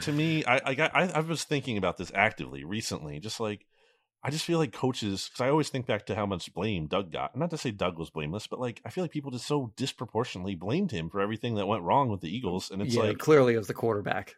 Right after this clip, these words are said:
Speaker 1: It's like, yeah, that's what I mean. But people have such a hard time accepting that. At, but at the same time, look at their valuation. Carson Wentz is making what?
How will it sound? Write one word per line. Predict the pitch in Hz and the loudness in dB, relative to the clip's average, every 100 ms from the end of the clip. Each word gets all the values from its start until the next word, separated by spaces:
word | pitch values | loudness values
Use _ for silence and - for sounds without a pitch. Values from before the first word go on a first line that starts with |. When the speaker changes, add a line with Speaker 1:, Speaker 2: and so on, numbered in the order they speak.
| _ - | _ -6
Speaker 1:
It's | - | 0
like, | 165 123 | -2 2
yeah, | 208 208 | 2 4
that's | 120 175 180 | 4 2 4
what | |
I | 180 | 4
mean. | 185 139 | 4 2
But | 135 | 0
people | 160 185 | 0 2
have | 170 | 2
such | - 156 | 0 -4
a | |
hard | 110 139 151 | 0 0 2
time | 151 151 | 0 -2
accepting | - 143 143 117 80 | -2 -2 -2 -4 -2
that. | 80 - _ - - _ _ _ _ 156 | -4 -6 _ -20 -20 _ _ _ _ -2
At, | 165 131 | -2 0
but | 160 | -2
at | 143 | 0
the | |
same | 151 175 208 | -2 0 0
time, | - 180 170 110 123 - _ _ _ _ - | 0 2 4 2 0 -6 _ _ _ _ -2
look | 170 | 0
at | 214 | 2
their | 220 | 2
valuation. | 151 151 180 151 196 - - _ _ _ _ _ | 4 4 4 4 2 -2 -6 _ _ _ _ _
Carson | 196 208 208 | 2 4 4
Wentz | 156 208 - | 6 4 2
is | 127 | 0
making | 143 143 135 | 0 2 2
what? | 139 123 | 4 2